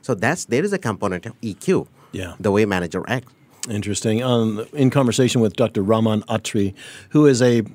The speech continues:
Speaker 2: speed and performance for personal, professional, and organizations, uh, how to upgrade that, that performance skill by people, how to, how to help them learn how to do things better and faster. And you, you spoke just a moment ago about the,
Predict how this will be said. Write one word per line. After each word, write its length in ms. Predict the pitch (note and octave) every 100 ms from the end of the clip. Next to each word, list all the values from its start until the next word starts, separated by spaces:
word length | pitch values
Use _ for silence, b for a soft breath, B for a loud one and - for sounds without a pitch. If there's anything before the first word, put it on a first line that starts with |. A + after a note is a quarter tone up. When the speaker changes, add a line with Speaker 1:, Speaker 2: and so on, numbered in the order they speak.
| _
Speaker 2:
speed 580 | - - - G3+ G3 E3
and 200 | C3 A#2
performance 720 | A2 - E3 D#3+ C#3+ C#3 - B B B -
for 160 | A#2 - _
personal, 360 | F3 E3 D#3+
professional, 480 | C3+ B2 C3 A#2 B2
and 80 | A2 -
organizations, 1120 | A#2+ A2+ A2+ G2 G#2+ G#2+ A2+ G2 G2 F#2 - G#2+
uh, 600 | G2 F#2 F#2+ E2+ G2 G#2
how 160 | - B2
to 100 | G#2
upgrade 520 | - - - A2 G2+ F#2
that, 280 | F#2+ - - B B B
that 420 | F2 F2+ F#2 F#2 _
performance 600 | G2 - G#2+ G2+ F#2+ -
skill 500 | - - - A2 F#2+
by 180 | F#2 F#2
people, 340 | F#2 G2+ E2+ F#2
how 140 | A2
to, 140 | F2+ F2 -
how 60 | G#2
to 120 | F#2 -
help 240 | - C3+ -
them 260 | A#2+ G#2+ - B
learn 200 | C3 C#3+
how 100 | C3
to 60 | A#2
do 140 | A2
things 240 | A2 A2+ G2+
better 360 | F2+ A2 A2
and 120 | G#2+ G2
faster. 420 | G#2+ G2+ - G#2+
And 120 | G2+ B B B
you, 140 | D#3+ E3
you 280 | D3+ E3+
spoke 220 | D#3 - A3
just 160 | G#3
a 60 | D#3
moment 260 | C3 D3
ago 220 | C#3+ B2 A2
about 420 | G2+ G#2+ A2 G#2+
the, 320 | G#2+ G2+ G2+